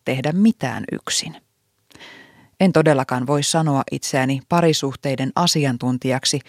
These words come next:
mutta ihmettelen ja suoraan sanottuna kauhistelen tilannetta, jossa kaiken yhdessä tekevää pariskuntaa pidetään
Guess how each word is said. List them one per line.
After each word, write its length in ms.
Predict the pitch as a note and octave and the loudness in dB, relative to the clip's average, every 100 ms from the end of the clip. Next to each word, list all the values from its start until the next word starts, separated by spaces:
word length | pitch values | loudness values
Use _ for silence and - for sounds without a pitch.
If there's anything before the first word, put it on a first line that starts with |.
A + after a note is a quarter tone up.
| - - - D3 | -18 -20 -10 -6
mutta 240 | - D3 - | -4 -4 -2
ihmettelen 680 | D3+ C3 C3 - B2+ C3 | -4 -2 -4 -4 -2 -2
ja 160 | B2+ A#2+ _ | -2 -4 _
suoraan 400 | - B3+ G#3+ E3 | 2 4 4 2
sanottuna 600 | D3+ F3 D3+ - C#3 C3+ - | 0 0 -2 -2 -2 -2 -2
kauhistelen 800 | G3+ G3+ D3+ B2+ - B2 B2+ A#2+ | 0 2 2 -2 -6 -6 -6 -4
tilannetta, 640 | D#3 C#3 - D2+ - - - - - - | -2 0 0 -4 -6 -6 -6 -10 -12 -4
jossa 260 | - - D3 - | -2 -2 -4 -2
kaiken 400 | A3 G3+ D3+ C#3+ | 0 2 0 0
yhdessä 480 | G#3 F#3+ B2+ - A#2 | 2 2 2 -2 -4
tekevää 420 | B2+ B2+ B2 B2+ | -4 -4 -4 -4
pariskuntaa 760 | - D#3+ C#3 - B2 B2+ A#2+ B2+ | -2 0 0 -2 -4 -2 -2 -4
pidetään 480 | C#3 B2+ - C3+ | -4 -6 -4 -6